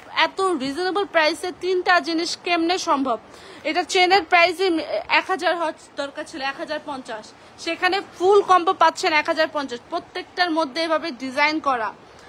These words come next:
ইয়াররিংয়ে design করা, চেনে design করা and হচ্ছে ব্রেসলেটেও design করা। খুবই সুন্দর একটা design, যেটা হচ্ছে Turkish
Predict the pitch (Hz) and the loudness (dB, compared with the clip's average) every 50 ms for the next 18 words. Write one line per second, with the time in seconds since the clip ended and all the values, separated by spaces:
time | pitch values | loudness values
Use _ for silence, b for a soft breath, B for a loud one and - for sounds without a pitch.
0 | B B B B B B - 269 302 311 320 330 359 359 359 370 294 294 339 302 | B B B B B B -2 0 2 2 2 2 0 0 0 0 0 0 0 2
1 | 330 330 339 339 330 - 320 311 302 311 311 311 311 - B B B B B B | 4 2 2 2 2 4 4 6 6 6 6 4 2 -2 B B B B B B
2 | - - 370 359 370 370 392 392 269 330 294 320 320 330 330 320 - 302 294 285 | -6 -4 -2 -2 0 0 -2 -2 -2 -2 0 2 2 2 2 2 2 2 2 4
3 | 285 294 277 - - 285 302 330 359 349 285 - - 349 359 262 233 262 269 - | 2 2 2 0 -2 -2 -2 -2 -2 -4 -6 -6 -8 -12 -12 -8 -6 -6 -6 -6
4 | - 302 302 311 311 359 381 392 269 - 262 254 226 262 269 262 254 - 247 233 | -6 -6 -6 -6 -4 -4 -4 -4 -6 -6 -10 -6 -4 -4 -4 -4 -4 -4 -2 -2
5 | 208 202 202 B B B B B B B - 339 294 262 370 392 - - 359 349 | -2 -4 -8 B B B B B B B -4 -4 -2 0 0 0 0 0 0 2
6 | 330 330 370 381 349 330 339 - 359 285 254 262 294 277 254 311 339 440 427 320 | 2 2 4 4 2 2 2 -2 -6 -6 -4 -4 -4 0 2 2 4 4 2 2
7 | 285 277 - 294 311 302 - - 381 - - 302 320 320 - 359 370 | 0 0 0 -2 -2 -2 -4 -6 -4 0 2 2 2 2 0 -4 -6